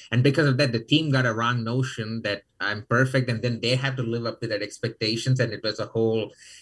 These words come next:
uh, you know, uh, catas-, catastrophic, um, uh, results because of that. And then it took me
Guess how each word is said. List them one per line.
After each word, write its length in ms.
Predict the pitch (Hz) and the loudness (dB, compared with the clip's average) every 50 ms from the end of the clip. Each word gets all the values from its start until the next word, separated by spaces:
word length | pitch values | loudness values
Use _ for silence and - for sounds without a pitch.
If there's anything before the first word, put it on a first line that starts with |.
| - - - | -16 -6 -2
uh, 320 | 98 98 95 90 90 82 | -2 0 0 0 -2 -2
you 100 | - 101 | -4 -4
know, 240 | 104 110 110 110 - _ _ _ - | -2 -2 -4 -4 -6 _ _ _ -6
uh, 240 | - 92 95 90 85 - _ - | -4 -2 -2 -2 -2 -6 _ -4
catas-, 340 | - 127 127 123 123 - - _ _ _ - - | -4 -2 -2 -2 -4 -4 -8 _ _ _ -8 -2
catastrophic, 1040 | - 131 131 135 127 127 - - - 127 117 120 - - - 117 113 113 - - | -2 0 2 2 0 0 2 2 2 2 2 2 -4 -2 -2 -2 -2 -2 -4 -4
um, 460 | 98 92 92 92 92 92 92 90 85 _ _ _ _ - - | -2 0 0 0 0 -2 -4 -8 -18 _ _ _ _ -10 -8
uh, 220 | 101 98 95 92 | -6 -4 -4 -4
results 480 | 90 110 113 - - 127 113 107 101 - | -2 -4 -4 -2 0 0 0 0 -2 -4
because 320 | - 107 - - 110 - | -6 -8 -4 -4 -6 -6
of 140 | 101 87 85 | -6 -6 -4
that. 260 | - 104 98 92 - | -2 -2 -2 -2 -2
And 160 | - 117 107 - | -2 -2 0 2
then 420 | 151 147 143 135 123 120 117 120 _ - - - - - - | 4 4 6 4 4 2 0 -4 _ -16 -20 -20 -20 -10 -4
it 220 | 117 117 113 - - | -4 -4 -4 0 2
took 300 | 135 131 131 - - - | 2 2 2 0 -2 2
me 400 | 131 127 123 120 117 117 113 | 4 4 4 4 0 -2 -6